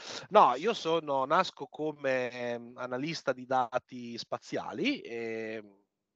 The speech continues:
un po' vedetela come una via di mezzo fra un informatico e un cartografo. Ehm, inizialmente mi sono occupato di vestizione di dati geografici, quindi, mhmm,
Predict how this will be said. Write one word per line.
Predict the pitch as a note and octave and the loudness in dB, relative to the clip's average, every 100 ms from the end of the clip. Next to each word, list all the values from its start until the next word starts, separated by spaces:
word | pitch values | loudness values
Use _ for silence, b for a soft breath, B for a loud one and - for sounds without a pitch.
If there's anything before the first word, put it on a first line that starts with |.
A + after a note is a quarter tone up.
| G#2+ G2+ _ _ - | _ _ _ _ -20
un | A#2 | -16
po' | - B2 B2 A#2 | -4 -2 -2 -6
vedetela | A2+ - B2+ - B2 | -10 -8 -6 -2 -4
come | - A#2 | -4 -10
una | A2+ | -12
via | A2 A#2 | -8 -8
di | A2 | -8
mezzo | G#2+ B2 A#2+ A#2 | -4 -4 -4 -12
fra | - G#2 G2+ | -6 0 0
un | G#2 | -2
informatico | G#2+ - G#2+ G#2 G#2+ - - - G#2 | -8 -14 -10 -2 -2 -2 -10 -8 -6
e | |
un | F#2+ G2+ | -6 -8
cartografo. | G2+ - G2+ F2+ - - G#3 B B B B B B | -8 -6 -6 -6 -8 -6 -6 B B B B B B
Ehm, | - A2+ A2+ G#2+ G#2+ G#2 G#2 G#2 A2 | -12 -6 -4 -2 -2 0 -2 -6 -6
inizialmente | F3+ F3+ - D3 F3+ F#3 C#3 | -2 0 4 4 4 2 0
mi | B2+ | -4
sono | C3 G3 D#3+ | -4 -4 -4
occupato | C3 - - D#3 C3 - A#2+ A2 | -6 -4 6 8 8 6 -6 -8
di | C#3 D3 C3+ A2 | -6 -4 -4 -2
vestizione | A#2+ - - A2+ - D#3 C#3+ B2 A#2 G#2+ | -2 -2 -10 -18 -4 2 2 2 0 -4
di | A2+ A2 A2 | -6 -8 -2
dati | A2 A2 G#2+ - G#2+ G#2 G#2 G2+ G2+ | 2 4 2 -4 -12 -10 -10 -10 -8
geografici, | G#2+ G#2 D3+ C#3 - - - | -6 2 6 6 2 -14 -12
quindi, | A#2 G#2+ G2 _ | -10 -10 -10 _
mhmm, | G#2 | -20